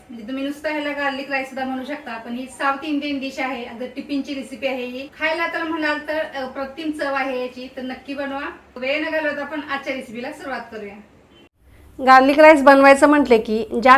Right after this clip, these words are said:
Speaker 2: तांदळाचा भात तुमचा सुटसुटीत तयार होतो, तर असा तुम्हाला तांदूळ घ्यायचा आहे. मी हा बासमती तांदळाचा भात शिजवून घेतलेला आहे. अगदी तुम्हाला हा शिजलेला भात किंवा ताजा जरी नसेल,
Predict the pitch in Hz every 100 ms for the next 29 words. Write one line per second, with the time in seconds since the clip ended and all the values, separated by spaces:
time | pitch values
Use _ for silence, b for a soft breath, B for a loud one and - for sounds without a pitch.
0 | 269 277 269 262 277 254 254 254 254 269
1 | 285 - - 269 262 269 247 262 254 220
2 | 233 254 240 226 262 254 247 240 277 254
3 | 214 208 240 208 190 175 b b 240 240
4 | 247 247 254 254 247 277 277 254 233 247
5 | 247 240 269 233 226 226 247 233 214 226
6 | 208 208 B B B - 220 277 294 285
7 | 294 269 277 269 285 247 262 269 254 262
8 | 254 - 262 262 269 226 247 233 247 254
9 | 254 233